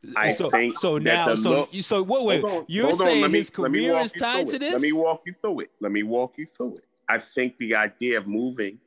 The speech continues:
Speaker 1: to Washington, D C, which previously was shot in the city, makes a lot of sense coming from Seattle. I think that makes sense. I think that's a different look. I think that's a different idea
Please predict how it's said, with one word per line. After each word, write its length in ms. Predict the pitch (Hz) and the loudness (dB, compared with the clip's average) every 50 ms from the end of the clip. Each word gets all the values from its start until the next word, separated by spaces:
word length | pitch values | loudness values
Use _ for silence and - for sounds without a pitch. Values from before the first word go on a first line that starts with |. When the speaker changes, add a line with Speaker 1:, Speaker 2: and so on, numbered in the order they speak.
| _ _ _ _ _ _ | _ _ _ _ _ _
Speaker 1:
to 100 | - 104 | -10 -6
Washington, 680 | 95 95 104 107 107 110 - - 120 110 - 113 104 95 | -2 0 2 2 0 0 -2 -6 -6 -6 -4 -4 -4 -2
D 180 | 107 107 107 | -2 -4 -4
C, 260 | 104 - - 113 110 | -4 -4 -2 -2 -2
which 320 | 95 90 98 92 - - - | -2 -2 -4 -4 -4 -8 -14
previously 800 | - - 82 95 110 110 107 87 85 85 82 - - 90 90 85 | -10 -6 -2 -2 -2 -2 -2 -4 -4 -4 -4 -4 -2 -2 0 -2
was 160 | 82 80 78 | -2 -2 -4
shot 320 | - - 92 87 85 85 - | -2 -2 0 -2 -2 -2 -4
in 60 | 78 | -6
the 60 | 78 73 | -6 -6
city, 380 | - - - 147 147 110 - - _ - - - - _ _ - | -6 -6 -4 -4 -4 -4 -8 -10 _ -20 -20 -20 -20 _ _ -4
makes 320 | - 107 107 107 104 - - | 0 2 2 2 0 0 0
a 80 | 110 107 | 0 2
lot 280 | 107 110 110 107 104 | 2 2 2 0 0
of 100 | 104 101 | -2 -6
sense 320 | - - 127 117 101 - - - | -6 -4 -4 -6 -6 -6 -8 -6
coming 260 | 95 92 90 82 82 | -4 -4 -4 -4 -6
from 220 | 82 - 85 80 78 | -6 -6 -6 -6 -6
Seattle. 500 | - - 80 80 85 87 85 - - - _ _ _ _ _ _ _ _ _ _ _ _ _ _ _ - - - - _ _ _ - | -6 -4 -2 -2 0 -2 -2 -6 -10 -14 _ _ _ _ _ _ _ _ _ _ _ _ _ _ _ -20 -20 -20 -20 _ _ _ -6
I 80 | - 135 | -6 -4
think 280 | - - 135 127 120 | -2 -2 -2 -2 0
that 140 | - 120 104 | 0 0 0
makes 320 | 95 95 98 98 - - - | 2 0 0 0 -2 -6 -6
sense. 360 | - - - - - - - _ _ _ _ _ _ _ _ _ _ - - - - - - _ | -6 -6 -8 -10 -20 -20 -20 _ _ _ _ _ _ _ _ _ _ -20 -20 -20 -20 -20 -8 _
I 80 | - 123 | -2 -2
think 340 | 117 - - 127 123 123 - | 0 0 0 0 0 0 0
that's 260 | 120 113 110 - - | -2 -2 -2 -4 -8
a 60 | 92 - _ - | -10 -10 _ -6
different 380 | 98 107 - - 117 98 - | -6 -6 -4 -4 -6 -6 -4
look. 360 | 101 98 98 101 - _ - - _ - | -4 -4 -4 -4 -6 _ -18 -20 _ -4
I 80 | - 98 | -4 -4
think 280 | - - 110 101 - | -2 -2 -4 -4 -2
that's 240 | - 104 95 - - | -2 -2 -2 -2 -4
a 80 | 98 85 - _ _ - | -8 -8 -8 _ _ -4
different 380 | - 113 113 - - 117 104 - _ _ - | -2 -2 -2 -2 -2 -4 -4 -4 _ _ -4
idea 760 | 95 95 90 85 - - 101 104 107 104 101 104 101 - | -2 -2 -2 -4 -6 -6 -4 -2 -2 0 0 -2 -2 -4